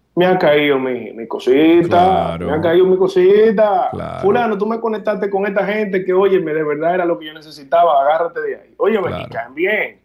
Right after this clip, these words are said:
Speaker 2: Claro.
Speaker 1: Caen bien. Entonces, miren, señores, este evento, Money Night, va a ser el jueves quince de septiembre, anoten bien, jueves quince de septiembre a las siete treinta de la noche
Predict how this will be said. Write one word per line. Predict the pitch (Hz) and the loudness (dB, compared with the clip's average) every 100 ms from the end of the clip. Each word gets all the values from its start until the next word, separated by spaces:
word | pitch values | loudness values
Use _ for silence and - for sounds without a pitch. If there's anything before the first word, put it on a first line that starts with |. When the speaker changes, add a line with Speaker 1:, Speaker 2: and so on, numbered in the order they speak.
| _ | _
Speaker 2:
Claro. | 87 - - | -14 -12 -4
Speaker 1:
Caen | 151 151 | -2 0
bien. | 180 180 | 0 0
Entonces, | 190 202 185 | 0 -2 0
miren, | 196 196 160 | 0 0 0
señores, | 143 135 135 | -2 -2 0
este | 175 190 | 0 2
evento, | 220 180 143 127 | 2 2 0 -2
Money | 127 139 170 185 | -2 0 0 0
Night, | 135 127 135 - _ _ - | 0 -4 -10 -18 _ _ -2
va | 143 | 0
a | |
ser | 151 160 160 | 0 0 2
el | 147 117 | 2 2
jueves | 127 165 185 185 - | 0 2 2 -2 -4
quince | 185 202 220 - 131 | 0 2 0 0 -2
de | 117 151 | 2 0
septiembre, | 156 151 - 135 120 110 175 202 - _ - | 0 -4 -2 -2 0 -2 -4 -4 -8 _ -6
anoten | 110 135 147 139 | -2 0 2 2
bien, | 131 131 151 | 2 2 -2
jueves | - 131 165 190 196 - - | -2 2 4 4 0 -6 -4
quince | 185 196 220 226 226 - - - | 0 2 2 2 -2 -2 -20 -2
de | 143 | 0
septiembre | 151 - - 123 113 120 - _ - | 2 0 2 0 0 -4 -6 _ -4
a | 117 | 0
las | 120 - | 0 -4
siete | - - 151 170 170 | -10 -4 -2 0 -2
treinta | - 147 156 156 143 | 0 0 0 0 2
de | 131 | 2
la | 156 | 2
noche | 135 117 110 254 | 2 0 -2 -4